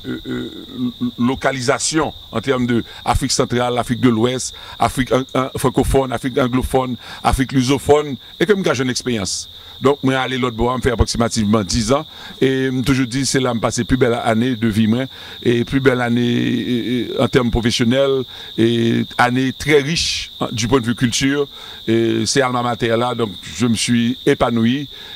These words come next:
Et j'ai donné le meilleur de moi-même. Je me tape dirigé coopération internationale là. Mais m'orienter co-, coopération internationale là pour le bénéficier essentiellement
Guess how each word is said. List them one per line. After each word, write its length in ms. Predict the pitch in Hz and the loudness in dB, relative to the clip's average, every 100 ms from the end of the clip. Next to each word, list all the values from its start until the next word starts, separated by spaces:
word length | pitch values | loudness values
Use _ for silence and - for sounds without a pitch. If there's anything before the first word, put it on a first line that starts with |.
| - | -2
Et 220 | 120 117 | 2 2
j'ai 160 | 101 123 | 2 0
donné 260 | 120 120 120 | 0 0 2
le 100 | 113 | 2
meilleur 280 | 120 123 | 2 2
de 80 | 120 | 0
moi-même. 420 | 113 110 120 127 | 0 0 0 0
Je 160 | 113 104 120 | 0 0 0
me 120 | 113 | 2
tape 160 | 117 107 | 2 0
dirigé 260 | 113 117 | 2 2
coopération 400 | 120 113 110 117 | 2 2 2 0
internationale 540 | 104 110 104 107 101 117 | 0 0 0 0 2 0
là. 120 | 127 - - | -2 -8 -2
Mais 180 | 123 135 127 131 160 | 2 2 0 -4 0
m'orienter 540 | 147 151 156 139 170 | 2 2 0 0 -2
co-, 220 | 143 139 120 - | 0 0 -2 -2
coopération 400 | - 113 131 127 | 0 2 2 0
internationale 500 | 120 120 110 110 110 | -2 -2 0 0 0
là 140 | 117 127 - - | -2 -4 -10 -2
pour 80 | 156 | -2
le 80 | 131 | 2
bénéficier 580 | 135 127 117 - 135 127 - - - - - | 0 0 -2 0 -2 -4 -14 -20 -20 -18 -2
essentiellement 600 | 156 - 143 135 120 131 | 0 2 0 0 0 0